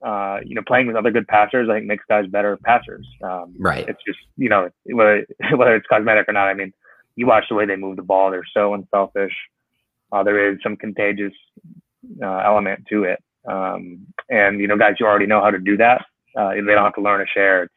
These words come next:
Speaker 1: It's, I think, <laughs> something that, uh, you know, it's not necessarily ever gonna show up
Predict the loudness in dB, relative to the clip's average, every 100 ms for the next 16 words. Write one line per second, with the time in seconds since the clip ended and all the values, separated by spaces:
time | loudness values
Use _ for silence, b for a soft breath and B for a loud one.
0 | _ -14 -10 -8 -8 -10 _ _ -8 -2
1 | -2 0 -2 -4 B B B _ 2 4
2 | 4 2 0 -6 -18 -20 -18 -20 _ -8
3 | -4 -4 -2 -4 -4 -8 0 2 2 0
4 | 0 0 0 -2 2 2 0